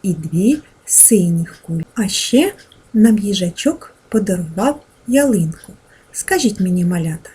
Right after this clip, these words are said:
яка ялинка? Ялинка зеленого кольору, вона струнка і схожа на трикутник. Давайте ялинку прикрасимо різнокольоровими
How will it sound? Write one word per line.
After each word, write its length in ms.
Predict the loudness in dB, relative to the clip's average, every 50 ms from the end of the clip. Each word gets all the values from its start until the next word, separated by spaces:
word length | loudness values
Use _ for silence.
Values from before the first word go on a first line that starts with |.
| _ _ -2
яка 340 | -2 -2 0 0 0 0 0
ялинка? 640 | 0 0 -2 -2 -2 -4 -6 -8 -10 -12 -16 -20 -20 _ -20 -20 _ _ _ -20 -20 -20 _ _ -10
Ялинка 580 | -6 -4 -2 0 0 0 0 0 -2 -4 -4 -4
зеленого 640 | -2 -2 -2 0 0 0 0 0 -2 -4 -6 -6 -8 _ _ _ _
кольору, 600 | -6 -2 2 6 6 8 8 6 4 -2 -6 -10 -14 _ _ -20 -20 _ _
вона 320 | -2 0 2 2 2 2
струнка 760 | 2 0 -2 -2 -4 -2 -2 -2 -4 -6 -4 -4 -2 -2 -4 -6 -10 -18 _ _ _ _
і 120 | -4 -2
схожа 640 | -2 -2 -4 -4 -2 0 2 2 2 2 2 0 0 -4 -8 _ _ _ 0
на 160 | 0 2 2
трикутник. 640 | 0 -2 -4 -4 -4 -6 -8 -8 -6 -6 -8 -8 -8 -10 _ _ _ _ _ _
Давайте 500 | -2 0 2 4 4 2 2 0 -2 -4
ялинку 680 | -2 -2 0 2 2 2 2 2 0 -2 -2 -4 -4 -4 -4 _
прикрасимо 840 | -2 -2 -2 -2 -2 0 2 2 2 2 0 0 -2 -2 -2 -4 -6 _ _ -2
різнокольоровими 1160 | 0 2 2 2 2 0 0 0 -2 -2 -2 -2 -2 2 2 2 2 2 0 -2 -4 -4 -6